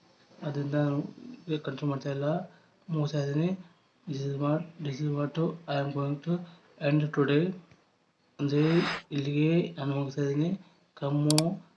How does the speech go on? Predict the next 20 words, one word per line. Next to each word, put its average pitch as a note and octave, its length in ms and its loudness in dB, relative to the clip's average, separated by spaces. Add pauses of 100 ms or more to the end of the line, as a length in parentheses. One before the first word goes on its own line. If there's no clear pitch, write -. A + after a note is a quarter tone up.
(160)
ಅನ್ನುವ C#3+ 220 0 (400)
ವರ್ಬನ್ನ C#3+ 400 0 (720)
ಕೊನೆಯಲ್ಲಿ D3 420 6 (500)
ಮುಗಿಸ್ತಾ C#3+ 280 -2
ಇದ್ದೀನಿ. D3+ 220 0 (560)
ನಾಳೆ C#3+ 280 12 (400)
ಕಂಪ್ಲೀಟು C#3+ 400 0 (240)
ಹೇಳ್ತೀನಿ D3 360 -2 (100)
ಅಂತ D3 180 -4
ಹೇಳ್ತಾ C#3 300 -2 (1080)
ಮತ್ತೆ D#3+ 300 -2 (360)
ಬೆಳಗ್ಗೆ C#3 320 2
ಸಿಗೋಣ. C#3 260 2 (760)
ಮತ್ತೆ D#3+ 260 0 (340)
ಆಗ C#3+ 140 4 (440)
ನಾವು C#3+ 220 0 (540)
ಇಂಗ್ಲೀಷ್ನಲ್ಲಿರುವ D3 460 0 (360)
ಹೊಸ B2 220 -6
ಹೊಸ C#3 260 2
ವರ್ಬ್ಸ್‌ನ C#3 440 0